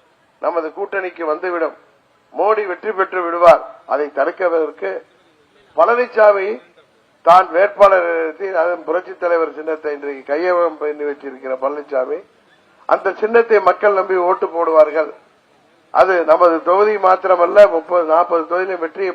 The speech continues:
பாதிக்க வேண்டும் என்கிற ஒரு தீய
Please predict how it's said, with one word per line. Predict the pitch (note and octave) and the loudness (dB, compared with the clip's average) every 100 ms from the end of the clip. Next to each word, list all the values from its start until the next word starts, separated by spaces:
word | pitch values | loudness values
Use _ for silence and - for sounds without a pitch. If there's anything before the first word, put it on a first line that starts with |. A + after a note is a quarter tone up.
| D#3 | 4
பாதிக்க | F3+ F#3 F#3 F3 | 4 2 -4 -2
வேண்டும் | F3 F3 - _ _ _ _ _ _ _ _ - | 0 0 -2 _ _ _ _ _ _ _ _ -10
என்கிற | F#3+ G3+ F#3+ F3+ | -8 -2 2 4
ஒரு | F3 D#3+ C3+ - _ _ F#3+ | 4 2 0 -6 _ _ -12
தீய | G#3+ A3 | 0 0